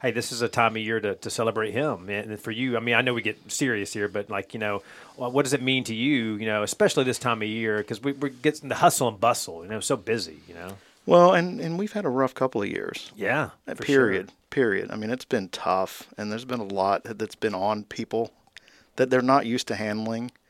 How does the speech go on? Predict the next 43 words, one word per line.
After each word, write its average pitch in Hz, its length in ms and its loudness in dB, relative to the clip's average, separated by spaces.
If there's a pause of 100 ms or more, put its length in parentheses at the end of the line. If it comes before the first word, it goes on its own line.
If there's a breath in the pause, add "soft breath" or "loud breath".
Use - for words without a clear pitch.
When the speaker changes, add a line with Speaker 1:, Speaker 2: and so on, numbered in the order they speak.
(600)
Speaker 2:
I 143 40 -4
mean, 143 100 4
I 175 80 6
think 165 240 4
sometimes, 123 540 4
and 123 100 4
I 131 60 8
know, 120 320 6
and 117 100 0
I, 113 280 2
I'm 107 120 -4
not 101 180 -2
gonna, 104 520 -4
I, 98 200 -2
I 107 40 -2
do 104 300 -4
a, 101 160 0
one 123 260 -2
of 110 60 -2
my 104 120 -2
podcasts 104 640 -2 (240)
gets - 240 -6
into 104 160 -8
politics, 101 680 -4
and 104 140 -8 (580 soft breath)
I 107 60 -6
don't 113 140 -6
try 117 140 0
to 101 100 -2
talk 107 260 0
about 107 240 -2
it 104 60 -2
unless 107 600 0
I'm 110 160 -2
doing 110 300 -4
that 107 160 -2
show, 107 200 -2
Speaker 1:
<laughs> 104 340 0
Speaker 2:
if 123 120 2
I 123 80 6
can 113 120 0
help 110 200 2
it. 104 160 -2